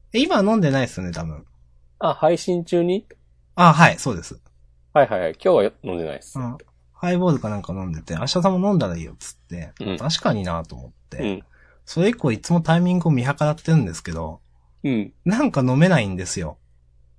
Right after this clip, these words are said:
Speaker 1: この、
Speaker 2: 配信中に？
Speaker 1: うん。いや、なんか、その、翌週は、確かお昼だったんですよ。
Speaker 2: うん。
Speaker 1: で、まあちょっとさすがに昼飲むのはなと、その後ちょっと出る用事も確かあったなと思って。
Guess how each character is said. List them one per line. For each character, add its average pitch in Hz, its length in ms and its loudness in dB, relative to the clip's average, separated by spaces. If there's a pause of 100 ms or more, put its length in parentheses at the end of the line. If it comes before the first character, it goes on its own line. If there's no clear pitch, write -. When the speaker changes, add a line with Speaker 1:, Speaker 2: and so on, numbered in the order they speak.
(300)
Speaker 1:
こ - 140 -4
の、 180 320 0
Speaker 2:
配 101 160 2
信 90 180 -2
中 90 180 -4
に？ 85 300 -6 (360)
Speaker 1:
う 147 80 -2 (180)
ん。 92 40 -14
い 113 40 -10
や、 190 160 4
な 233 140 0
ん 240 40 -2
か、 110 260 -2 (280)
そ - 180 -4
の、 120 480 -2 (120)
翌 160 260 4
週 254 480 0
は、 240 460 0 (460)
確 180 160 0
か 123 140 -4
お 120 100 0
昼 147 460 4
だ 95 100 -8
っ - 60 -6
た - 200 -14
ん 82 40 -8
で 80 60 -12
す - 120 -14
よ。 - 180 -16 (800)
Speaker 2:
う 143 60 0
ん。 101 200 -4 (640)
Speaker 1:
で、 156 380 0 (920)
ま 165 160 2
あ 135 40 2
ち - 120 -4
ょ - 20 -14
っ - 20 -20
と 113 120 -8
さ 127 160 -4
す 131 80 -4
が 175 100 4
に 202 80 2
昼 175 280 4
飲 185 200 4
む 156 80 6
の 107 120 0
は 92 80 0
な 90 120 -4
と、 - 140 -14
そ - 160 -4
の 139 80 2
後 127 180 -4
ち - 140 -14
ょ - 20 -14
っ - 20 -20
と 104 100 -14
出 123 120 0
る 151 80 4
用 101 160 0
事 95 60 -10
も 95 100 -8
確 101 160 -8
か 92 120 -6
あ 101 40 -4
っ - 60 -10
た 82 140 -12
な 80 100 -12
と - 100 -16
思 82 100 -16
っ - 40 -20
て。 - 320 -20